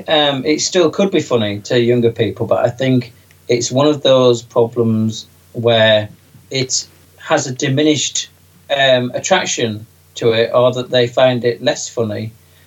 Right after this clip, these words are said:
due to the fact that it's been so many other people's, um, work has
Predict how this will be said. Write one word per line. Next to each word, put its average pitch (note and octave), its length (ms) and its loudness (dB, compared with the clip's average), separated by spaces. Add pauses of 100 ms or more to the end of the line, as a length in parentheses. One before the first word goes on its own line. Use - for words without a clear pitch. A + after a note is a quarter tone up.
(160)
due D3 200 0
to - 140 -10
the C3+ 100 -4
fact B2+ 340 -2
that F2+ 260 -8
it's - 320 -8
been C3 380 0 (140)
so - 160 -2
many C#3+ 280 0
other C#3+ 220 2
people's, A#2 960 0
um, A2+ 380 2
work A2+ 520 0
has - 400 -6